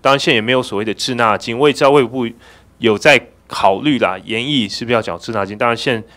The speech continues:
社会有不同的声音啊，可是我觉得就这一部分哦，我希望是不是可以彻-，真的增加所谓社会福利支出，然后在国民年金这一部分提高国人的缴费率啊，然后做适时比例的调整。我希望说财政部跟卫福部可以就这个议题来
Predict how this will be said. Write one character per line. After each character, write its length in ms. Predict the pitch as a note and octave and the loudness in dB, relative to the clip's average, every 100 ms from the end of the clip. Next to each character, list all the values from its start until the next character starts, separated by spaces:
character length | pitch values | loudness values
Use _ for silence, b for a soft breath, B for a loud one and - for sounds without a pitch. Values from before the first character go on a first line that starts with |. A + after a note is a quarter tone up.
| b | b
社 160 | - | -2
会 80 | B2 | 0
有 80 | G2+ | 0
不 120 | - | -2
同 200 | - G2 | -4 -6
的 100 | G#2+ | -6
声 240 | - A2 G#2+ | -2 -2 -2
音 160 | G#2 | -6
啊， 80 | F2 | -8
可 80 | - | -8
是 120 | A#2+ | -4
我 100 | C3+ | -2
觉 140 | B2 C3+ | -2 -2
得 40 | |
就 240 | - G3 | 6 6
这 180 | C#3+ F3+ | 6 2
一 80 | C3 | 0
部 260 | A#2+ - C3 | 0 0 0
分 320 | - C#3 G2+ | 2 0 2
哦， 140 | F#2 - B B B | -8 -10 B B B
我 60 | A2 | -10
希 160 | - | 2
望 140 | D#3 C#3 | 4 4
是 140 | - | 0
不 40 | C#3+ | -2
是 80 | |
可 220 | D3 - C3 | -4 0 0
以 160 | A#2 B B B - | 0 B B B -2
彻-， 220 | - E3+ - | 0 0 -2
真 220 | - A3 | 4 6
的 120 | A3+ C3+ | 6 2
增 300 | - D3 D3+ | 2 0 2
加 340 | D3 C#3 C#3 - | 4 4 2 -8
所 180 | - A2+ | -4 -2
谓 60 | |
社 140 | B2+ D3+ | 4 4
会 60 | |
福 160 | C#3 A#2 | 4 -2
利 80 | A#2 | -6
支 200 | - A#2 | -6 -6
出， 340 | - A2+ A2 b b b b _ _ | -4 -4 -6 b b b b _ _
然 180 | C3 D3 | 0 4
后 140 | F#3+ | 4
在 180 | F3 D3+ | 6 4
国 140 | B2+ | 2
民 60 | B2+ | -2
年 140 | A#2+ | -2
金 60 | B2+ | -2
这 100 | C3+ | -4
一 40 | |
部 220 | B2 - A#2 | -2 -2 -4
分 260 | - G2 - b _ _ | -2 -2 -4 b _ _
提 280 | - C3+ C#3+ | -6 -2 0
高 260 | D#3 F3 E3+ | 8 8 8
国 340 | E3 A#2 A#2+ | 2 0 0
人 120 | A2+ | 0
的 80 | A#2+ | -4
缴 200 | A#2 F#2+ | -2 -4
费 220 | F2+ A2+ | -2 -2
率 220 | A2 G#2 F#2 b b | 0 -2 -4 b b
啊， 140 | - G2+ | -6 -2
然 100 | G#2 | 0
后 80 | |
做 220 | B2+ - B2+ | 0 2 2
适 240 | - C3 | 2 0
时 120 | - | -2
比 200 | G#2 G2 | -4 -2
例 60 | A2 | -2
的 60 | |
调 280 | F#2+ - F#2+ | -4 -4 -4
整。 200 | A2 F2+ | -4 -8
我 60 | G2 | -6
希 140 | - | 2
望 120 | C#3 | 2
说 200 | B2 C#3 | 2 -2
财 100 | C3 | 0
政 100 | B2+ | -4
部 80 | C3 | -4
跟 100 | C3+ | -2
卫 80 | C3+ | -2
福 60 | A#2 | -2
部 140 | B2 | -6
可 320 | - - B2+ | -10 -2 -2
以 100 | D#3+ | -2
就 140 | B2 C3+ | -4 -8
这 120 | B2+ | -8
个 60 | A#2+ | -12
议 160 | B2 | -12
题 180 | A#2 G2 | -14 -8
来 220 | G2 F#2+ | -4 -6